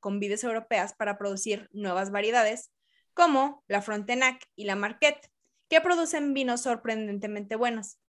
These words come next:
incluso en ese clima frío del norte. Son vinos resistentes, robustos y muy bebibles,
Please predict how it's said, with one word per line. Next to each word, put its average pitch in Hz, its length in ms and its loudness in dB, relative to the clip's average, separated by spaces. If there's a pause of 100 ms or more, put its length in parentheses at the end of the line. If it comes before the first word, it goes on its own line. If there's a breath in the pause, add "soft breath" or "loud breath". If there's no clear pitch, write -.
(100)
incluso 262 680 2
en 233 140 -2
ese 254 180 0
clima 233 280 -4
frío 214 240 -2
del 220 160 -4
norte. 240 320 -4 (340 soft breath)
Son 277 240 2
vinos 285 400 0 (180)
resistentes, 226 760 -4 (400)
robustos 233 600 0 (140)
y 269 100 0
muy 214 160 2
bebibles, 214 540 -2